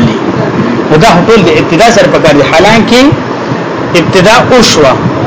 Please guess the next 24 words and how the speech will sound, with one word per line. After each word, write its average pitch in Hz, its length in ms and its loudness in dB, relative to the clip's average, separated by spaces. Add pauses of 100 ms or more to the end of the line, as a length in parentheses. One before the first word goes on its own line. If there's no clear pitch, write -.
(340)
او 165 140 4
دا 196 140 4
د - 20 2 (100)
هغې 151 220 0
نه 147 120 2
رسته 196 280 0
شو. - 100 -2 (1600)
خبره 175 180 2
هم 190 120 2
ځای 165 200 2
ته 151 100 2
راغله. - 180 0 (920)
نو - 40 -6 (120)
مقارنت 165 440 0 (120)
رانغی 196 360 2
د - 100 0
حال 202 180 2
او 165 160 2
د - 80 2
عامل 190 300 2
د 208 40 2 (580)
ذل 139 240 0
حال. 127 220 -4 (1400)
د - 20 0